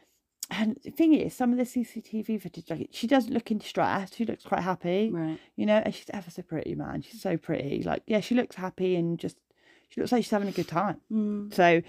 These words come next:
Speaker 1: and I think when she was with the three guys, she was having a good time.
Speaker 2: Oh, right.
Speaker 1: You know, it was, they were, you know.
Speaker 2: So they weren't her murderers?
Speaker 1: No.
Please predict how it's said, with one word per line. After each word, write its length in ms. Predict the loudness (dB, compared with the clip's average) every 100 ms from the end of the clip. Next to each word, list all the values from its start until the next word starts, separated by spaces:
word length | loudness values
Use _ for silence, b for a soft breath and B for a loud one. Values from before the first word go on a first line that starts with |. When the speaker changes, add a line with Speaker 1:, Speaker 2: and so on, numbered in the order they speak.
| B 0
Speaker 1:
and 120 | 4
I 40 |
think 240 | 8 6 8
when 160 | 4
she 120 | 4
was 200 | 2 0
with 160 | 0 -4
the 80 | -8
three 340 | -2 0 0 2
guys, 560 | 6 6 6 2 0
she 120 | -2 0
was 240 | 2 2
having 300 | 0 -2 -2
a 40 | -4
good 140 | -6
time. 360 | -6 -6 -8 -12 -14 -8
Speaker 2:
Oh, 60 |
right. 380 | -4 -4 -4 0
Speaker 1:
You 40 | 6
know, 120 | 6
it 100 | 8
was, 140 | 6 8
they 140 | 6
were, 140 | 6 4
you 100 | 6
know. 280 | 6 6 4
Speaker 2:
So 180 | 0
they 160 | -8 -6
weren't 220 | -6 -6
her 80 | -4
murderers? 320 | -4 -6 6
Speaker 1:
No. 540 | 10 12 10 8 6